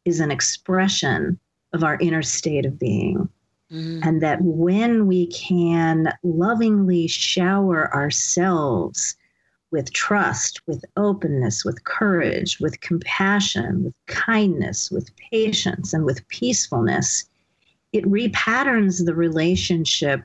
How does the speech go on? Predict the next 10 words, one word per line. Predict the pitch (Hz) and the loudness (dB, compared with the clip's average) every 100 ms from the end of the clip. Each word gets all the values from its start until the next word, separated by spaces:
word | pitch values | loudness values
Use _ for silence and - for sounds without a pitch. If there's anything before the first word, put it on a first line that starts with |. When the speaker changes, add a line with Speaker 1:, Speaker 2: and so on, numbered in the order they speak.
| _ - | _ -4
Speaker 1:
that | 156 147 135 - | 0 0 0 0
our | 147 147 | -2 0
soul | - - 196 226 202 | -2 0 2 2 0
self | - 151 131 131 | 0 0 0 -2
has | - 147 139 139 139 - | -2 0 2 0 -2 -2
with | 151 | -2
our | 156 147 | 0 0
local | 151 156 160 156 | 0 0 0 -2
human | 143 - 147 139 143 | -2 -2 0 0 0
self. | 139 - - - - - | -2 0 0 -2 -4 -8